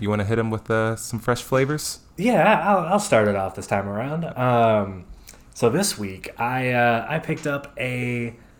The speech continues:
Speaker 2: dark leaf flavor. No, we were doing the Blonde Leaf podcast, but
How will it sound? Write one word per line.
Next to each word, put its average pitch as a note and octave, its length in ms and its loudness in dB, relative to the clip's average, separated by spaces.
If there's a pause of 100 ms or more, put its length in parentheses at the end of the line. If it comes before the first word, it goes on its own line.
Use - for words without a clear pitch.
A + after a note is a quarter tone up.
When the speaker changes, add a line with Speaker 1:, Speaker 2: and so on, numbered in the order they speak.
(240)
Speaker 2:
dark - 300 2
leaf G#2 180 0
flavor. G#2+ 480 -2
No, G#2 120 -2
we G2+ 80 0
were G2 120 2
doing G2 160 -4
the F#2 80 -8
Blonde G2 320 -2
Leaf F#2+ 140 -8
podcast, G#2+ 580 -4
but F#2+ 240 -8